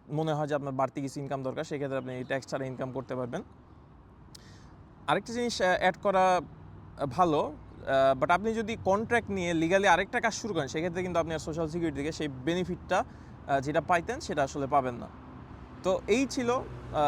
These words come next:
সব মনে করেন যে, আহ, এক্সপ্লেনেশন, যে বেস্ট টাইম হচ্ছে আপনি সামারে আসেন, সামারে আগে এসে সিভি টিভি ড্রপ করেন, আহ, কাজ টাজ নেন, পরবর্তীতে আপনাকে তারা ফুন্দু লেটার দিয়ে দিবে এব-, এবং লাস্টে যখন তিন মাস, চার মাস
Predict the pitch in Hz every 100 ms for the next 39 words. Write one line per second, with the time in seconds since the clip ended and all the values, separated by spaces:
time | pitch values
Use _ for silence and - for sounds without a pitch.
0 | 147 143 160 151 - 156 156 143 147 143
1 | 143 143 139 135 131 104 127 127 127 -
2 | - - - - - 139 - 147 139 131
3 | 196 190 139 143 - 156 151 147 165 143
4 | 147 139 135 143 147 - 247 156 139 135
5 | 131 131 127 127 139 135 131 139 135 143
6 | - 175 214 - - - - - 131 131
7 | 127 127 123 - - 151 143 180 160 156
8 | 196 233 170 147 135 139 135 131 127 131
9 | 135 131 131 151 147 147 147 151 170 175
10 | 196 208 147 135 - 135 143 139 139 131
11 | 143 147 151 151 165 156 156 151 - 143
12 | 143 139 139